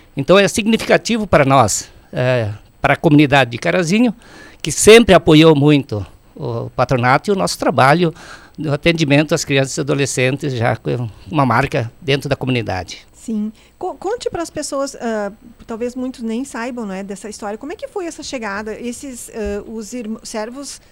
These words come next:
Speaker 2: da caridade vieram para cá com essa finalidade já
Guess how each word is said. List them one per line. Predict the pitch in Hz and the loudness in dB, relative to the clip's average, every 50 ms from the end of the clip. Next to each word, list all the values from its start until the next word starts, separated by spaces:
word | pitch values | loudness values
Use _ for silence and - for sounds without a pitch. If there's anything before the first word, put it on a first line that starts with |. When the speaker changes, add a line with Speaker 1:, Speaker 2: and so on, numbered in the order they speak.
| _ _ _ _ - | _ _ _ _ -8
Speaker 2:
da | 208 214 | -6 -6
caridade | 214 - 233 226 233 196 190 185 202 233 233 339 403 480 - - - - - - | -4 -4 -6 -6 -4 -2 -2 -2 -2 -2 -4 -6 -6 -8 -10 -18 -20 -20 -20 -20
vieram | 220 196 214 247 247 240 247 285 285 277 | -20 -10 -4 -2 -2 -2 -2 -4 -6 -4
para | - 285 269 254 254 | -4 -4 -4 -4 -6
cá | 247 - 247 254 285 302 - _ _ | -8 -8 -8 -8 -8 -10 -12 _ _
com | - 277 285 294 | -4 -4 -2 -2
essa | 277 302 - 381 | -2 -4 -4 -6
finalidade | - 302 262 247 226 220 196 202 214 277 277 262 | -8 -6 -6 -4 -4 -4 -4 -4 -4 -4 -6 -6
já | 202 208 220 226 254 | -6 -4 -4 -4 -4